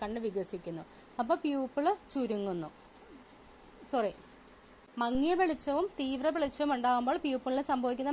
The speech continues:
മാറ്റമാണ് കൊടുത്തിരിക്കുന്നത്. അപ്പോൾ ഐറിസിലെ വലിയ പേശികളുടെയും റേഡിയൽ പേശികളുടെയും പ്രവർത്തന ഫലമായിട്ടാണ് ഈ pupil-ിൻ്റെ വലിപ്പം ക്രമീകരിക്കുന്നത്. മങ്ങിയ പ്രകാശത്തിൽ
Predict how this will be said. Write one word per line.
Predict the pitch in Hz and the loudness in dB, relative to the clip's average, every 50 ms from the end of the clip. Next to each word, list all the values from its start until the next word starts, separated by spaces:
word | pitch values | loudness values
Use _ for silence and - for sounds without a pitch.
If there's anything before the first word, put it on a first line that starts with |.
| 285 277 | 4 4
മാറ്റമാണ് | 262 254 254 254 285 269 254 247 254 247 | 4 4 2 0 2 2 2 4 4 2
കൊടുത്തിരിക്കുന്നത്. | 214 202 170 185 170 165 180 170 160 156 - - - - - - | 2 0 -2 -4 -6 -6 -6 -6 -6 -8 -8 -12 -16 -18 -16 -2
അപ്പോൾ | 226 - 262 262 262 269 277 | 4 6 8 8 8 8 6
ഐറിസിലെ | 285 294 311 339 - - - 359 330 359 370 415 381 247 247 | 4 2 2 0 0 0 0 0 4 4 4 4 4 4 4
വലിയ | 254 247 247 247 269 269 302 349 - | 4 4 4 4 2 2 2 2 2
പേശികളുടെയും | 339 294 247 - - 254 233 226 226 214 196 190 185 180 175 196 269 392 403 240 226 233 | 2 2 2 2 2 0 0 0 0 -2 -2 -2 -2 -2 -2 0 0 0 0 -2 -2 0
റേഡിയൽ | 240 254 262 269 285 262 320 359 392 370 339 285 | 2 4 4 4 4 4 2 2 2 2 0 0
പേശികളുടെയും | 285 233 233 - 254 233 226 233 233 247 254 | 0 0 0 0 0 -2 -2 -2 -2 -2 0
പ്രവർത്തന | 240 226 214 214 214 - 233 247 247 233 | 2 2 2 2 0 0 0 2 2 2
ഫലമായിട്ടാണ് | 220 214 214 214 214 208 202 208 220 240 269 254 254 262 | 2 2 2 2 2 2 2 0 0 0 0 0 -2 -4
ഈ | 233 - - | -4 -4 -2
pupil-ിൻ്റെ | 269 262 262 262 - - 294 285 277 240 214 285 392 - - - - - - - | -2 0 0 0 0 0 2 2 2 4 2 2 2 0 -2 -10 -20 -10 0 2
വലിപ്പം | 320 320 330 - 330 320 302 | 4 4 4 4 2 2 4
ക്രമീകരിക്കുന്നത്. | 277 233 220 208 202 196 190 - 196 175 170 160 - - - - - 262 | 2 2 2 2 0 0 -2 -2 -4 -4 -4 -6 -8 -12 -12 0 4 4
മങ്ങിയ | 277 277 294 311 320 370 370 415 415 427 | 6 6 6 4 6 6 6 6 6 6
പ്രകാശത്തിൽ | 381 330 285 277 269 269 277 285 269 - 233 262 | 4 6 6 6 6 6 4 2 -2 0 2 4